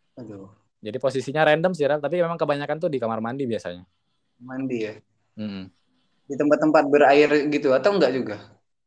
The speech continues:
Speaker 2: Ya, kalau untuk ular tuh hobinya sebenarnya yang lembab.
Speaker 1: Lembab ya?
Speaker 2: Mm, karena lembab itu kan, eh, menga-, mengategorikan sarang-sarang mangsanya, apa, eh, makanannya dia.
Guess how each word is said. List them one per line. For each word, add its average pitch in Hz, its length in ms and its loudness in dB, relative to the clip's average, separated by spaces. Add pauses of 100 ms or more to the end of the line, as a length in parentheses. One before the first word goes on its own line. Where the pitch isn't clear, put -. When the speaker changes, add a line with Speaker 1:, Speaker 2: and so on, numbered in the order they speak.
(120)
Speaker 2:
Ya, 127 280 4
kalau 120 240 0
untuk 127 180 -6
ular 135 220 -4
tuh 170 400 -4
hobinya 127 400 -6
sebenarnya 143 400 -8
yang 113 160 -6
lembab. 117 240 -2 (920)
Speaker 1:
Lembab 117 340 -8
ya? 98 240 -12 (160)
Speaker 2:
Mm, 104 320 -12
karena 117 320 -2
lembab 110 240 0
itu 110 180 -10
kan, 135 220 -4
eh, 101 720 -6
menga-, 98 400 -8 (260)
mengategorikan 104 1040 -2 (480)
sarang-sarang 101 800 0 (400)
mangsanya, 110 580 -2
apa, 143 300 -10 (680)
eh, 113 260 -4
makanannya 110 420 -4
dia. 120 220 -2